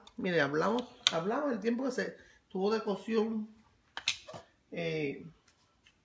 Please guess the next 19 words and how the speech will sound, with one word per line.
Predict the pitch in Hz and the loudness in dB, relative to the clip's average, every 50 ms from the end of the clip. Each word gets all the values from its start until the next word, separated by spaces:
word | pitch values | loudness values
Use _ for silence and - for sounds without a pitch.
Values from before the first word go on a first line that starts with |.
| _ _ _ _ _ - _ _ _ _ _ _ _ - | _ _ _ _ _ -20 _ _ _ _ _ _ _ -4
nues-, | - 170 156 147 - - - - - - - - - - | 0 2 2 2 2 2 4 4 4 4 2 -2 -8 -4
nuestra | 151 151 151 151 147 143 - - 156 156 143 143 - | -2 0 2 2 0 0 -2 -2 0 0 0 0 -2
farina, | - - - 139 135 135 143 170 208 226 233 208 180 | -4 -6 -4 -2 -2 -2 -2 0 0 0 0 0 -2
nuestra | 165 165 - - 151 139 | -2 -4 -6 -8 -6 -4
avena, | - - 156 185 208 220 226 214 196 175 | -2 0 0 2 2 2 0 0 0 -2
nuestros | 165 156 139 - - 147 139 131 135 - - | -2 -4 -6 -6 -6 -6 -6 -6 -6 -8 -8
crisps, | - - 175 233 233 - - - - - _ _ _ _ _ _ _ _ _ | -6 -4 -4 -4 -4 -8 -14 -20 -20 -20 _ _ _ _ _ _ _ _ _
¿verdad? | 165 175 220 277 320 - - - _ _ _ _ _ _ _ _ - - - - - - | -2 -2 -2 -2 -4 -8 -16 -20 _ _ _ _ _ _ _ _ -20 -16 -12 -8 -4 -2
Siempre | 160 180 185 180 202 208 | 0 2 2 4 4 2
en | 190 | 2
Puerto | 190 202 190 196 | 2 0 0 2
Rico | 185 220 202 185 196 | 2 4 4 4 4
le | 185 | 2
dice, | 185 175 202 208 | 4 6 6 6
"Ah, | 220 | 8
mira | 226 226 226 220 208 | 8 8 8 8 8
la, | 185 170 160 160 - - - - - - _ _ - | 8 8 6 4 0 -8 -16 -20 -20 -20 _ _ -2
la | - 170 160 | 2 4 6
avena". | 156 170 190 202 190 165 - | 6 6 6 6 4 4 2